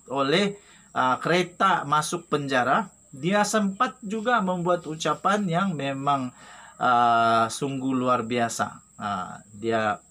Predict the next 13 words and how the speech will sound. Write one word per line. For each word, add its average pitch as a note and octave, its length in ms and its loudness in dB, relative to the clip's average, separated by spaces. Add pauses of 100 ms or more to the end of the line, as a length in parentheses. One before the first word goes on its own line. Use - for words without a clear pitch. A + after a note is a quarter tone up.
(560)
dia, A2 400 -2 (320)
dia G#2+ 240 -6
apa? A#2+ 400 -4
Sedih, B2 320 -4
dengan B2+ 240 -2
sedih C#3+ 480 -2 (400)
dia C3 160 0
mengaku B2 560 -2
bahawa B2+ 320 0
macam-macam A#3+ 480 2
lah F3 160 4
dia C3 160 2
mengaku. A#2 400 -6